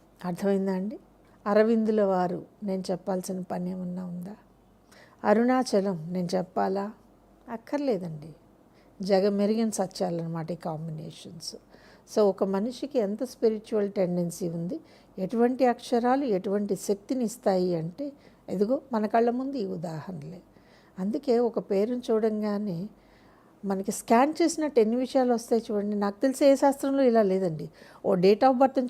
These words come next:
చూడంగానే ఏమిటి అని ఎలా స్కాన్ అయిపోతుందో, ఒక పేరును చూడంగానే మీకు కనుక నిజంగా మూలము, బీజము, దానిలో ఉన్నటువంటి ఉద్భవం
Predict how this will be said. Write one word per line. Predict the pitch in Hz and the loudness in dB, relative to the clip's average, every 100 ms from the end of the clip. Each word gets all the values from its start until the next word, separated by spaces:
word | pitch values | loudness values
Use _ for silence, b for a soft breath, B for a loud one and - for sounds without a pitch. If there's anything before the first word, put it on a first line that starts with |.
| 254 | 6
చూడంగానే | 247 240 240 233 233 185 202 | 6 4 0 0 0 4 4
ఏమిటి | 240 247 247 | 4 4 4
అని | 226 220 185 | 4 2 0
ఎలా | 202 | 0
స్కాన్ | 208 - 196 | -2 2 4
అయిపోతుందో, | 185 170 185 - 170 185 294 B B B | 4 -2 -4 -6 -6 -4 -6 B B B
ఒక | - - | -6 0
పేరును | 196 226 277 311 277 | 10 12 12 10 4
చూడంగానే | 277 262 254 247 240 | 6 6 2 -2 0
మీకు | 247 226 220 | 0 -2 -2
కనుక | 208 208 214 | 0 0 0
నిజంగా | 220 208 208 220 | -2 0 0 0
మూలము, | 208 190 208 226 247 233 | 0 0 2 0 0 0
బీజము, | 190 196 208 208 233 - _ _ _ _ _ _ _ _ b b b b - | 2 2 2 -2 -4 -10 _ _ _ _ _ _ _ _ b b b b -8
దానిలో | 185 175 226 254 277 262 | 2 8 8 8 6 6
ఉన్నటువంటి | 220 220 202 196 185 | 4 -2 0 2 2
ఉద్భవం | 175 185 180 226 220 165 | 4 2 4 4 6 4